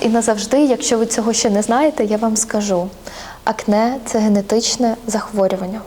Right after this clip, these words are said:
Воно викликано геном, який ви успадкували. Можливо, не від батьків, можливо, від їх батьків, можливо, ті від тих батьків. Генетика — це, як і макіяж, не точна наука. Ми точно не знаємо, чому це з нами сталося.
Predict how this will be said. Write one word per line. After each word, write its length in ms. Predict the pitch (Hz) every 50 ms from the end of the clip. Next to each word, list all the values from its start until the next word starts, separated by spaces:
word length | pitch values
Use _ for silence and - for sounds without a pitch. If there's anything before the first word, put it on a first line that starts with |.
| - - - - - - -
Воно 520 | 202 196 226 226 233 247 269 294 320 302 311 -
викликано 760 | 208 202 233 247 247 - 269 262 262 - 247 226 226 220 214 226
геном, 640 | 220 220 208 202 220 220 226 220 196 190 185 190 196 - - - - - - - - - - - -
який 280 | 233 214 214 - 220 220
ви 260 | 214 220 269 330 370 370 359 - -
успадкували. 880 | 254 - - - 254 262 - - 233 226 208 190 190 185 185 185 208 - - - - - - 214
Можливо, 400 | 208 208 202 - 247 277 311 330
не 140 | 311 311
від 180 | 285 285 254 254
батьків, 460 | 247 254 254 - - - 202 202 202 202 - - - 214
можливо, 400 | 202 196 - 226 233 233 254 233
від 200 | 233 254 233 226
їх 240 | 220 254 269 254
батьків, 500 | 226 226 214 - - - 202 208 - - - - - - -
можливо, 340 | 226 214 233 247 240 247 247
ті 240 | 247 - 285 285
від 260 | 262 254 247 - - -
тих 260 | 262 262 277 254 233
батьків. 440 | 208 214 208 - - - 208 202 202 - - - - -
Генетика — 560 | 247 240 254 285 370 370 - 320 - - 269 262 262
це, 520 | - - 254 269 285 285 269 247 220 - - - - - - - - -
як 240 | 240 269 285 -
і 40 | 302
макіяж, 560 | 247 254 247 - 240 226 240 214 - - -
не 120 | 240 262 285
точна 400 | 277 285 285 285 285 - 208 202
наука. 380 | 202 202 208 208 208 - 226
Ми 160 | 220 247 277 285
точно 400 | - 330 320 320 - 294 294 285
не 140 | 277 294
знаємо, 420 | 277 - 247 233 240 226 208 202 196
чому 220 | - - 202 196
це 140 | 190 - 196
з 40 | 202
нами 220 | 202 190 190 190
сталося. 420 | 196 - - - - 98 - -